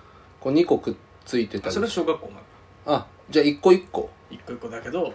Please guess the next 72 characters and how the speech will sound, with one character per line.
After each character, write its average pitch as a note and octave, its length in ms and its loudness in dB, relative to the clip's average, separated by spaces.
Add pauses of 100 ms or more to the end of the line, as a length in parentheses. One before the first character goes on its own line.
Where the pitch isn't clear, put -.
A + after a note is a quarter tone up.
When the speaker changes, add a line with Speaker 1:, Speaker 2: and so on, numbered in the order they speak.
(100)
Speaker 1:
じ D3+ 80 4
ゃ - 20 6
あ - 20 -2
そ D#3 80 6
の D#3 120 8
隣 G3 420 8
に G3+ 540 6
女 F#3+ 100 6
子 D#3 180 2
が A2 120 0
来 - 80 -10
た A2 80 2
り G#2+ 80 -2
す - 100 -4
る G#2+ 80 -2
可 G#2+ 120 -2
能 G#2+ 120 -2
性 G#2+ 140 -4
も G#2+ 160 -2
あ A2+ 40 -2
ん G2 120 -4
の？ F2 120 -14
Speaker 2:
全 C3+ 200 -6
然 C3 140 -2
あ - 40 -6
る。 A2 60 -14 (160)
Speaker 1:
は - 160 -10
し - 140 -6
た C3 120 6
な。 C#3 80 4
は D3+ 100 4 (1200)
し - 160 -8
た B2 120 0
ね。 B2+ 300 -2 (260)
Speaker 2:
女 F3 160 6
子 G#3+ 200 4
の C#3+ 100 0
列 C#3+ 260 2
と B2 100 -4
か A#2+ 120 -8
そ D3+ 120 -4
う - 20 -2
い C#3 60 -2
う - 20 -2
の A#2+ 80 -6
は - 160 -14
な C3 160 -4
い A#2 80 -2
か A#2 100 -8
ら。 - 100 -12 (220)
Speaker 1:
え、 D3 160 6
な D3 140 6
に、 C3+ 60 2
そ A3 240 10
う C4+ 40 8
い C#4+ 60 8
う C#4+ 100 10
の D#3 140 6
で G#2+ 100 0
さ、 A2+ 300 6
一 D3 260 0
喜 A2+ 220 -4
一 A2 280 -4
憂 A2+ 140 2
し - 80 -10
て G#2+ 60 -8
た G#2+ 100 2
人 G#2+ 160 -2
た F#2 140 -8
ち？ F2+ 280 -8 (640)
そ B2+ 140 -4
の B2 200 2